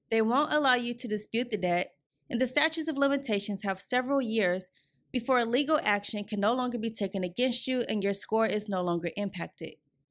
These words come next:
Consider hiring a lawyer if you're uncomfortable going through this process alone. Make sure you have the following information to give to your lawyer:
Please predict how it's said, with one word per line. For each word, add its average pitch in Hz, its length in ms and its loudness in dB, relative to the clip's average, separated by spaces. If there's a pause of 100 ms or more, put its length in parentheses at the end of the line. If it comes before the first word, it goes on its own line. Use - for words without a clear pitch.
(300)
Consider 339 500 4
hiring 247 500 2
a 208 80 2
lawyer 208 540 2
if 185 120 -6
you're 196 200 2
uncomfortable 240 680 0
going 202 260 0
through 202 140 -6
this 185 200 -2
process 175 540 -2
alone. 170 380 -2 (680)
Make 254 220 4
sure 339 180 0
you 320 200 2
have 247 280 2
the 240 80 -2
following 226 460 0
information 190 640 -2
to 208 100 -4
give 180 300 0
to 170 100 -6
your 175 140 0
lawyer: 175 480 -2